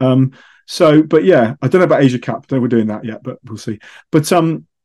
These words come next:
but yeah, he's gone. Sorry, he's gone. So that's not a move I'll be making. Thank you.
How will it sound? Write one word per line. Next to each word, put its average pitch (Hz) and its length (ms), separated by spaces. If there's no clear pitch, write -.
but 143 140
yeah, 202 100
he's 208 140
gone. 233 220
Sorry, 208 180
he's 262 140
gone. 117 180
So 120 180
that's 139 300
not 180 160
a 127 60
move 127 200
I'll 117 60
be 120 80
making. 113 360
Thank 143 280
you. 113 160